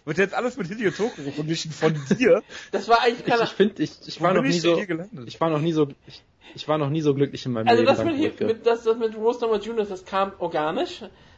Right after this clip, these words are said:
Speaker 2: Das mit Hideo Tokoro für
Speaker 1: Organisch
Speaker 2: mich
Speaker 1: ist euer neues Lieblingswort. Es wird ja immer besser.
Speaker 2: Das, das
Speaker 1: Was jetzt Jonas alles nach?
Speaker 2: Das, das fiel mir grad so ein, das kam einfach so raus, weil's mir grad so spontan einfiel, sag ich, kann ich auch so sagen, wenn du so möchtest.
Speaker 1: Organisch
Speaker 2: Das
Speaker 1: von dir.
Speaker 2: mit den, nein, das,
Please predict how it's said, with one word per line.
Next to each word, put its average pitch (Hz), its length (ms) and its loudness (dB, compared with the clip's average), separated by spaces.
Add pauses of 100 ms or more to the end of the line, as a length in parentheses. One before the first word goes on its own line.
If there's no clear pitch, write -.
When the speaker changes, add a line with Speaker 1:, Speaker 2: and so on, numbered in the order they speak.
(120)
Speaker 2:
Das 185 180 -6
mit 208 140 -2
Hideo 208 400 -2
Tokoro 202 460 -2
für 185 80 -2
Speaker 1:
Organisch 185 420 2
Speaker 2:
mich - 20 -6
Speaker 1:
ist 202 100 -8
euer 196 200 -4
neues 156 260 4
Lieblingswort. 233 640 -2
Es 151 140 -10
wird 165 140 -6
ja 175 40 2
immer 185 160 2
besser. 175 360 -2 (420)
Speaker 2:
Das, - 180 0
das 226 220 0
Speaker 1:
Was 175 200 0
jetzt - 220 -8
Jonas 185 220 -2
alles 269 280 -4
nach? 90 320 -6
Speaker 2:
Das, 190 220 -2 (220)
das 190 140 -8
fiel 262 160 -4
mir 220 120 0
grad 196 220 -2
so 190 80 -2
ein, 185 240 -2
das 202 180 -8
kam 214 220 -2
einfach 208 240 -4
so 196 180 -6
raus, 190 320 -4
weil's 180 180 -6
mir 170 140 -6
grad 170 220 -6
so 180 160 -4
spontan 175 420 -8
einfiel, 170 400 -8
sag 147 160 -12
ich, 151 100 -16
kann 147 140 -14
ich 151 80 -14
auch 143 100 -14
so 170 200 -6
sagen, 143 240 -14
wenn 151 80 -14
du 151 80 -16
so 160 60 -20
möchtest. 202 340 -10
Speaker 1:
Organisch 127 420 -2
Speaker 2:
Das - 200 0
Speaker 1:
von 113 100 -2
dir. 104 60 4
Speaker 2:
mit 104 100 -4
den, 202 260 -4 (260)
nein, 165 300 -2
das, 156 220 -4